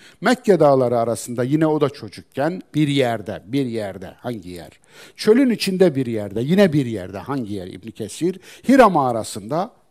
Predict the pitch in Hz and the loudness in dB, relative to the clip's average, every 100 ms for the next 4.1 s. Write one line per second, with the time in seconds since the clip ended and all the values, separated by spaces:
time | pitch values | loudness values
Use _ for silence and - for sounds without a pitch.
0 | _ _ 104 98 104 127 117 107 107 156 | _ _ -18 -18 -16 -14 -14 -14 -6 -4
1 | 196 - _ 131 127 - 196 - _ - | -6 -10 _ -8 -6 -4 -8 -8 _ -18
2 | 101 120 117 190 143 131 123 185 190 190 | -6 -4 -2 -4 0 -2 0 -4 -6 0
3 | 226 247 302 - 135 101 104 92 85 85 | 2 2 -2 -4 -4 -4 -8 -12 -18 -18
4 | 95 | -18